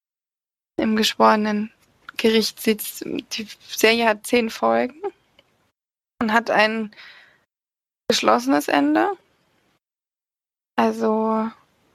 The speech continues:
die Serie ist dann auf jeden Fall abgeschlossen. Vielleicht machen sie noch mal sowas Ähnliches, weil das kann man ja schon noch mal so ähnlich machen. Und ja, es sind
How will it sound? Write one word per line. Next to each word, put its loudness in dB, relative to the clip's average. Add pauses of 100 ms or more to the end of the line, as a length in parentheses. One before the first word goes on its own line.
(220)
die -2
Serie 6
ist -4
dann 0
auf -2
jeden 0
Fall 2
abgeschlossen. 0
Vielleicht 0
machen 2
sie -2
noch 2
mal -2
sowas -4
Ähnliches, 0 (600)
weil 4
das -4 (220)
kann 2
man 4
ja 4
schon 0
noch 2
mal 2
so -4
ähnlich -2
machen. 0 (580)
Und 4
ja, 2
es -12
sind -8